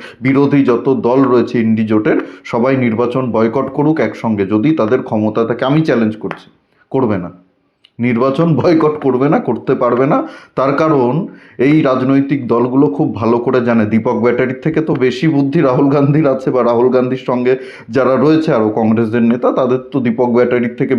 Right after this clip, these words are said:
বেশি বুদ্ধি রয়েছে। মমতা বন্দ্যোপাধ্যায় এত বছর ধরে রাজনীতি করছেন, দীপক ব্যাটারির থেকে তো রাজনীতি ভালো বোঝেন। আসলে এই বিরোধী রাজনৈতিক দলগুলোও খুব ভালো করে জানে তারা যে ভোট চুরির অভিযোগ করছে সেটা সম্পূর্ণ মিথ্যে, সম্পূর্ণ ভিত্তিহীন। তাদের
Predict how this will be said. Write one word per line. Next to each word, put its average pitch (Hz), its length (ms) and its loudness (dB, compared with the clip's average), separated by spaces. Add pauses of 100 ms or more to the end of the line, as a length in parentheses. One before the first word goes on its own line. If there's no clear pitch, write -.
বেশি 117 280 -2
বুদ্ধি 120 340 -2
রয়েছে। 98 260 0 (360)
মমতা 139 400 0
বন্দ্যোপাধ্যায় 131 720 2
এত 117 100 -4 (140)
বছর 113 220 0 (120)
ধরে 123 140 2 (100)
রাজনীতি 110 480 0
করছেন, 139 260 0 (420)
দীপক 160 320 2 (100)
ব্যাটারির 160 540 2
থেকে 156 240 0
তো 156 40 0 (100)
রাজনীতি 127 400 0 (120)
ভালো 127 140 2 (120)
বোঝেন। 131 300 -2 (120)
আসলে 202 240 0
এই 220 100 -2
বিরোধী 143 360 0
রাজনৈতিক 131 440 -2 (120)
দলগুলোও 127 440 2
খুব 175 120 -2 (100)
ভালো 120 220 2
করে 143 140 2 (100)
জানে 127 180 0 (380)
তারা 131 160 2 (120)
যে 165 80 4 (140)
ভোট 120 140 -2 (100)
চুরির 151 260 2 (100)
অভিযোগ 165 320 2 (120)
করছে 135 200 0 (100)
সেটা 151 200 0 (100)
সম্পূর্ণ 135 420 -2 (140)
মিথ্যে, 139 320 0 (120)
সম্পূর্ণ 131 380 0 (140)
ভিত্তিহীন। 156 480 -2 (400)
তাদের 160 260 2